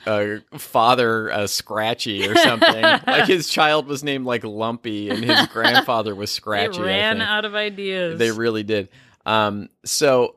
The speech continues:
Speaker 1: anyway, the Star Wars Holiday Special, you could probably find a bootleg of it on YouTube or something. Anyway, I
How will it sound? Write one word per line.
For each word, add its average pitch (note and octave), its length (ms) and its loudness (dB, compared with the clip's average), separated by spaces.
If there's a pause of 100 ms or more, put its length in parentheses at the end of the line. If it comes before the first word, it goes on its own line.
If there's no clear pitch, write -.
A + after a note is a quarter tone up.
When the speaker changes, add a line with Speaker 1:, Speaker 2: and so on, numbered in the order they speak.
Speaker 1:
anyway, A2 500 2
the A2+ 120 0
Star C#3 260 4
Wars C#3 200 2
Holiday A#2+ 360 2
Special, F#2 480 -4
you F#2+ 140 -8
could G2+ 120 -8
probably A#2 440 2
find G#2 220 0
a G2 40 0
bootleg F#2+ 460 0
of F#2+ 160 0
it F#2+ 40 -4
on F#2+ 140 -2
YouTube F#2 400 -4
or F2+ 40 -6
something. F2+ 380 -4 (420)
Anyway, A#2+ 580 4
I D3 600 2